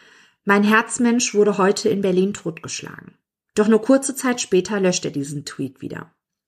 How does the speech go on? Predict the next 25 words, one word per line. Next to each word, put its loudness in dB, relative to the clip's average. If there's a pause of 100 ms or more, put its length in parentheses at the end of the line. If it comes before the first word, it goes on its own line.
(380)
An 2
dem 4
Wochenende 0
nach 2
dem 2
Mord -2
an -2
Mirko 2
steht 0
die -2
Abgeordnetenhauswahl -2
für -8
zweitausendsechzehn -8
an. -14 (300)
Die 4
Vorhersagen 2
zeichneten -2
ein -4
klares 0
Bild 2
über -4
den -4
Ausgang -2
dieser -2
Wahl. -6